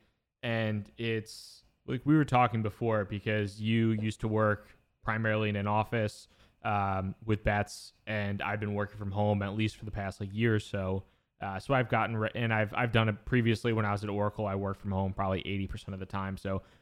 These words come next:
I've gotten somewhat familiar with, like, the good parts and the bad parts. And it, it can be great because you can, you can go to the gym when you want, and you can work when you're most productive. If you're most productive at six in the morning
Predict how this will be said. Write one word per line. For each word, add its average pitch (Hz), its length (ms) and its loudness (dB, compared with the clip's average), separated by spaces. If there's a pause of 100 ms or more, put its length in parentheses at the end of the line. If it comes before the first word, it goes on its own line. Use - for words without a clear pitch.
(160)
I've 147 120 2
gotten 151 240 8
somewhat 127 360 6
familiar 113 400 2
with, 110 120 2
like, 107 120 -2
the 110 80 2
good 104 180 2
parts 107 260 4
and 110 80 -2
the 104 40 0
bad 104 220 0
parts. 104 380 0 (340)
And 123 200 2
it, 131 140 -2
it 165 160 0
can 147 80 -6
be 143 100 6
great 135 340 4
because 117 240 2
you 110 80 0
can, 104 200 -2 (180)
you 113 160 -4
can 117 100 2
go 127 120 6
to 143 60 4
the 135 100 0
gym 151 220 6
when 120 100 4
you 110 100 2
want, 104 320 2
and 110 100 -4
you 104 100 0
can 107 340 2 (440)
work 143 360 6
when 147 100 4
you're 135 80 2
most 131 220 6
productive. 123 360 2
If 98 160 -6
you're 139 80 2
most 135 260 2
productive 123 380 0
at 113 100 2
six - 300 -2
in 131 60 -2
the 120 60 2
morning 120 520 2